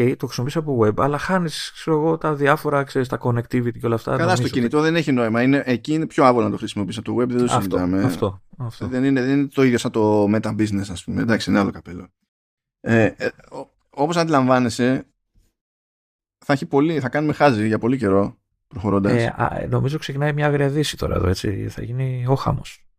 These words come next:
Speaker 2: Μπο-, εγώ καν-, ε, ε, θυμηθείτε, δείτε το δελτίο τύπου της Apple, να δείτε πόσο επιθετικό είναι.
Speaker 1: Μμμ.
Speaker 2: Πο-, δεν είναι καν σε φάση κομμάτια να γίνει. Είναι, "Έτσι θέλατε;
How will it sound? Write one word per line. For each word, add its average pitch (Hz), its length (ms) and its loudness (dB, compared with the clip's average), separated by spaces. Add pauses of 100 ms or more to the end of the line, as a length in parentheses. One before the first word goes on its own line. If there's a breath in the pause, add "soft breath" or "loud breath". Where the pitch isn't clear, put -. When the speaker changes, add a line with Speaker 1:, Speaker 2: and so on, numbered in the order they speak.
Speaker 2:
Μπο-, - 200 -4
εγώ 139 180 4
καν-, 160 320 4
ε, 143 180 -12
ε, 113 120 -8
θυμηθείτε, 156 840 2
δείτε 131 600 2
το 117 120 -2
δελτίο 110 340 0
τύπου 113 220 -2
της - 180 -6
Apple, 101 180 -2
να 113 160 0
δείτε 135 160 -2
πόσο 147 180 -4
επιθετικό 131 420 0
είναι. 110 300 2 (920)
Speaker 1:
Μμμ. 107 180 2 (500)
Speaker 2:
Πο-, 135 140 -4
δεν 143 140 2
είναι 180 100 0
καν 196 220 2
σε 156 100 -4
φάση 143 320 0
κομμάτια 120 520 2
να 110 120 0
γίνει. 101 540 -2
Είναι, 147 500 0
"Έτσι 127 340 0
θέλατε; 160 540 2